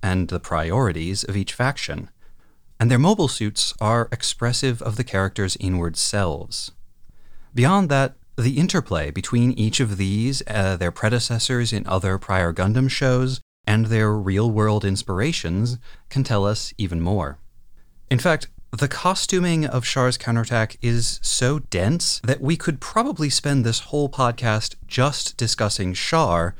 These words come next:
without exhausting the topic. I am going to insist that we take a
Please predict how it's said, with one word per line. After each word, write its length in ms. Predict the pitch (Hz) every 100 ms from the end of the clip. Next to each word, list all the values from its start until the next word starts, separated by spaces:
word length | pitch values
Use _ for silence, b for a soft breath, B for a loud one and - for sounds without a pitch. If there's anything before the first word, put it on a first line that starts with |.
| b b
without 380 | 120 117 131
exhausting 560 | 127 110 95 85 - 82
the 80 | 82
topic. 540 | - 117 - - - - - b b b b b -
I 120 | 143
am 180 | 190 190
going 240 | 160 160
to 140 | - 147
insist 420 | 127 135 123 -
that 80 | 113
we 100 | 117
take 280 | 110 107 113
a 300 | 101 104